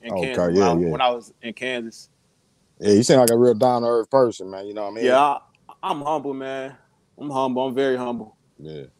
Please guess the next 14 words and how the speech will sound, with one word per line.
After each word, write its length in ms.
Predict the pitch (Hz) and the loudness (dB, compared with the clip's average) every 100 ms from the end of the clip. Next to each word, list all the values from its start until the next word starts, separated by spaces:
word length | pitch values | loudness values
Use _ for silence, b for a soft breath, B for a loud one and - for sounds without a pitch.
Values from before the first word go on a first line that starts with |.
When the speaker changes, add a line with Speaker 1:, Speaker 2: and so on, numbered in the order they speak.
| - | 0
Speaker 2:
And, 280 | 139 170 143 | 4 6 6
and 280 | 175 185 | 6 6
T-Rail, 440 | 147 160 160 170 131 | 4 6 6 6 4
I 40 | |
mean, 140 | 143 147 | 2 2
that's 200 | 160 151 | 0 -2
a 40 | |
good 200 | 139 147 | -8 -8
combination 600 | 151 139 127 143 147 120 | -6 -6 -2 -2 -4 -8
'cause 160 | 123 117 | -10 -8
he, 180 | 156 143 _ - | -8 -10 _ -4
he 200 | 180 190 | 0 2
humble 360 | 175 160 151 | 2 0 -2
too. 300 | 135 180 135 | -2 -2 -2